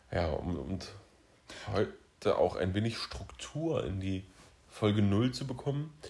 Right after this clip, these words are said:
ähm, dachten wir uns, dass wir hier erstmal eine total locker, flockig, saloppe Sendung, beziehungsweise Folge, Episode, was auch immer, aufnehmen.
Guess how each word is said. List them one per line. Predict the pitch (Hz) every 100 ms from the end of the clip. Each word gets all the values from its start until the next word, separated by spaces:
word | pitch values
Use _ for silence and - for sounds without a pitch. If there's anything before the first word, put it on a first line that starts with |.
| - - -
ähm, | 101 104 104 104 104
dachten | 95 101 - 117
wir | 104
uns, | 104 113 - - - - - -
dass | - 95 - -
wir | 95 98
hier | 101 101 98 98 - -
erstmal | 53 139 175 175 160 156 165 - -
eine | 117 117 117 - -
total | 123 117 110 117
locker, | 90 - 107 107 110
flockig, | 110 - 104 107 104
saloppe | - 87 87 90
Sendung, | 92 107 - 60 - - -
beziehungsweise | - - 73 -
Folge, | - 90 107
Episode, | - 85 90 98
was | 92 82
auch | 82
immer, | - 123
aufnehmen. | - - - 143